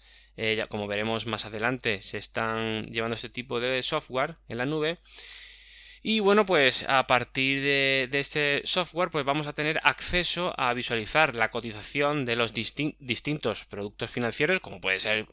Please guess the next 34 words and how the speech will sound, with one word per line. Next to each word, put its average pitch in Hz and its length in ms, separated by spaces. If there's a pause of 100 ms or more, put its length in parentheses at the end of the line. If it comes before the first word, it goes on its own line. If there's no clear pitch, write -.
(260)
el 101 160
oro, 147 440
o 113 40
puede 110 220
ser, 113 220
por 113 120
ejemplo, 107 580 (240)
eh, 101 800 (140)
eh, - 400
cualquier 123 540
tipo 120 340
de 117 80
acción 127 500 (420)
relacion-, 117 520
eh, 113 640
relacionada 120 460
con 120 100
algún 117 240
tipo 120 240
de 117 60
empresa 110 360
de 104 80
tu 95 140
país, 147 640 (160)
o 113 140
de 110 80
un 110 80
país 107 240
extranjero, 151 720 (340)
bonos, 160 680 (140)
bueno, 165 420 (260)
todo 160 540
lo 120 160
que 120 640